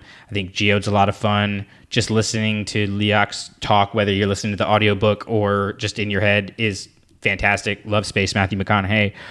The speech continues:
But, um, again, not the, not my favorite characters in the High Republic,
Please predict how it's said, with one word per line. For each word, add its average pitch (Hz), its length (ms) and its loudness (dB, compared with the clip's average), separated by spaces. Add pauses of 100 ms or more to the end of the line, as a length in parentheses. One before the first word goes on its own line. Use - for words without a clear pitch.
(260)
But, 110 480 0
um, 95 680 0 (420)
again, 110 240 0
not 107 220 0
the, 107 320 0 (240)
not 131 120 0
my 117 120 0
favorite 107 500 0
characters 113 480 0
in 113 180 -4
the 110 80 2
High 113 120 2
Republic, 120 580 0